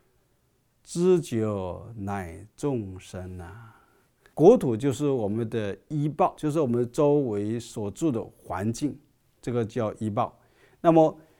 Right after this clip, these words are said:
众生就是我们的本有的每一个人的这个心，正报。在佛法里面讲，有正报，有依报。依报就是你居住的环境，你的国土。那么你的正报就是众生。想成成国土，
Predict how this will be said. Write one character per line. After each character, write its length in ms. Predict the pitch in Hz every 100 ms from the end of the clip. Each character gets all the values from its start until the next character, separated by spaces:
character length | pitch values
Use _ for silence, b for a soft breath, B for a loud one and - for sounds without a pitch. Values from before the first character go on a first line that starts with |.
| b _
众 240 | 262 196
生 340 | 160 160 147 - - _ _
就 160 | 156
是 160 | 139 156
我 160 | 135 107
们 140 | 110
的 180 | 110 107
本 220 | 113 135
有 160 | 127 92
的 320 | 92 92 95
每 220 | - 107
一 40 | 113
个 100 | 127
人 100 | 107
的 140 | 101
这 140 | 98 117
个 100 | 117
心， 400 | - 135 131 - -
正 240 | 190 131
报。 260 | 127 - _ _ _ _
在 120 | -
佛 200 | 131 135
法 100 | 127
里 80 | 120
面 160 | 110 123
讲， 220 | 113 98
有 100 | 104 95
正 340 | - 202 135
报， 260 | 131 104 -
有 160 | 104
依 200 | - 135
报。 260 | 135 156 - b b
依 120 | 165
报 220 | 175 180
就 240 | 131 147 143
是 80 | 120
你 80 |
居 240 | 104 - 123
住 140 | 139
的 120 | 113
环 360 | 98 95 98 107
境， 240 | - 85 110
你 100 | 98
的 120 | 101
国 260 | - 101
土。 220 | 107 - - _ _ _ _ -
那 120 | 143
么 180 | 131 123
你 120 | 110
的 140 | 104
正 300 | 92 165 131
报 200 | 120 95
就 200 | - 117
是 320 | 101 104 92 - _ _ _
众 180 | - 113
生。 260 | 101 107 - _ b b b b b b b b _
想 340 | - 156 120
成 440 | 117 127 127 120 113
成 260 | - 120
国 220 | 120 117 120
土， 360 | 110 92 -